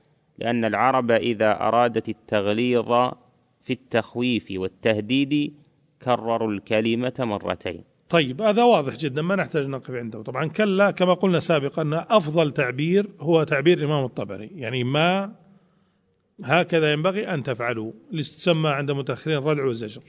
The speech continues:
Speaker 2: سم؟ طبعا بناء على هذا يحسن الوقوف عليه، نعم،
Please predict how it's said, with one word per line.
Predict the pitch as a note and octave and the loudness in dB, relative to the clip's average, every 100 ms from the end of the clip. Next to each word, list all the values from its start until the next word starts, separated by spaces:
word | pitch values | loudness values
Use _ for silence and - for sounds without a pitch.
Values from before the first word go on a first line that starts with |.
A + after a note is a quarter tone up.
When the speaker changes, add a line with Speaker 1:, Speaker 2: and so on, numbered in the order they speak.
| _ _ _ _ _ _ _ _ _ _ _ _ | _ _ _ _ _ _ _ _ _ _ _ _
Speaker 2:
سم؟ | - - F3+ - - _ _ _ _ _ _ _ - | -10 -4 -4 -4 -16 _ _ _ _ _ _ _ -2
طبعا | D#3+ D3+ | 2 2
بناء | C#3+ D3+ D3+ | 0 -2 -2
على | C#3+ D3 | -2 -2
هذا | E3 F3 | -2 -4
يحسن | - D#3+ | -4 -8
الوقوف | C3 - A#2+ | -8 -8 -8
عليه، | A#2+ A2+ | -8 -8
نعم، | A2+ | -10